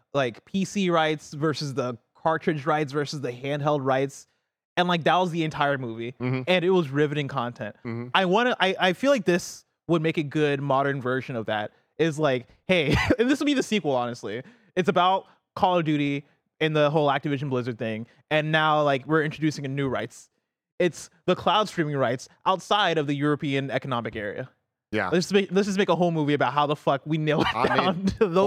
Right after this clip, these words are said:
Speaker 2: hopefully you
Speaker 1: specific
Speaker 2: can
Speaker 1: rights.
Speaker 2: explain it so that it makes sense to me, 'cause bless, it doesn't make sense to me still. No matter, people, I've
Speaker 1: Get the,
Speaker 2: seen the
Speaker 1: get the
Speaker 2: chat,
Speaker 1: license
Speaker 2: I've
Speaker 1: Call of
Speaker 2: seen
Speaker 1: Duty from
Speaker 2: comments,
Speaker 1: Ubi.
Speaker 2: people Twitter, tweeting at me about the shit. I'm like,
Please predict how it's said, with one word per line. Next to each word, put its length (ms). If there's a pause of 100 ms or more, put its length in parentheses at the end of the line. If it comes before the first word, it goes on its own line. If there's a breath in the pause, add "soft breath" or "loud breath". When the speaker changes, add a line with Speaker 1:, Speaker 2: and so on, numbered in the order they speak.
Speaker 2:
hopefully 160
you 60
Speaker 1:
specific 120
Speaker 2:
can 80
Speaker 1:
rights. 160
Speaker 2:
explain 260
it 120
so 160
that 100
it 80
makes 180
sense 240
to 80
me, 140
'cause 180
bless, 380
it 160
doesn't 340
make 200
sense 300
to 120
me 100
still. 500 (240 loud breath)
No 80
matter, 160 (100)
people, 340
I've 80
Speaker 1:
Get 100
the, 60
Speaker 2:
seen 100
the 60
Speaker 1:
get 80
the 80
Speaker 2:
chat, 80
Speaker 1:
license 240
Speaker 2:
I've 60
Speaker 1:
Call 100
of 40
Speaker 2:
seen 80
Speaker 1:
Duty 60
from 80
Speaker 2:
comments, 220
Speaker 1:
Ubi. 200
Speaker 2:
people 220
Twitter, 300
tweeting 400
at 80
me 60
about 160
the 60
shit. 180
I'm 60
like, 200